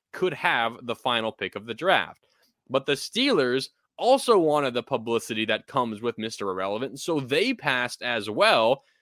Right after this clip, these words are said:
And the two teams just continued passing and passing and passing and passing until the N F L commissioner at the time, Pete Rozelle, he forced the teams to pick. The Steelers won the pick,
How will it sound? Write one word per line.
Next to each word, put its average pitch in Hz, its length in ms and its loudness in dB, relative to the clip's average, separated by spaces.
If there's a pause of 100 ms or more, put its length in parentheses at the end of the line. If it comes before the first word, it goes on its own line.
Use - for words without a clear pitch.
(220)
And 180 140 2
the 185 60 2
two 254 260 2
teams 233 360 -2
just 190 180 -4
continued 196 600 0
passing 170 480 0
and 131 140 -4
passing 175 460 0
and 107 120 -4
passing 170 460 2
and 110 120 -6
passing 139 540 0 (300)
until 143 380 2
the 170 180 0
N 165 120 0
F 165 140 -2
L 147 120 4
commissioner 147 420 -2
at 131 60 -4
the 127 60 -8
time, 147 320 -2
Pete 156 240 -8
Rozelle, 135 720 2 (200)
he 123 140 -4
forced 240 440 0
the 185 100 0
teams 107 380 -4
to - 120 -12
pick. 127 340 0 (360)
The 107 60 -16
Steelers 127 480 -2
won 104 260 -4
the 80 80 -20
pick, 147 380 0